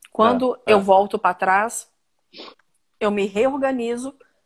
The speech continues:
Speaker 1: pra ir
Speaker 2: Isso.
Speaker 1: melhor pra frente.
Speaker 2: E é exatamente a pausa, né? Esse voltar pra
Speaker 1: Que é a
Speaker 2: trás é
Speaker 1: pausa.
Speaker 2: uma pausa. Eu te, eu me dou uma pausa pra que eu me restabeleça, aí,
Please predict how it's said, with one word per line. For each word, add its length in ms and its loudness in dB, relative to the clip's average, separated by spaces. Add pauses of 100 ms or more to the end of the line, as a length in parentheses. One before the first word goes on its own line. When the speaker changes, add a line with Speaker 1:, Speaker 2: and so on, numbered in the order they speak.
(360)
Speaker 1:
pra 220 2
ir 160 -6
Speaker 2:
Isso. 200 -4
Speaker 1:
melhor 360 -2
pra 140 -6
frente. 420 -12 (200)
Speaker 2:
E 160 4
é 60 8
exatamente 520 6
a 40 6
pausa, 420 6
né? 180 -2 (340)
Esse 220 2
voltar 380 4
pra 120 4
Speaker 1:
Que 40 6
é 20 0
a 40 2
Speaker 2:
trás 260 6
é 40 4
Speaker 1:
pausa. 120 4
Speaker 2:
uma 120 4
pausa. 400 6
Eu 140 6
te, 100 0
eu 200 6 (120)
me 160 4
dou 240 8
uma 140 6
pausa 440 6
pra 180 2
que 540 0
eu 400 4
me 140 0
restabeleça, 960 4 (480)
aí, 320 2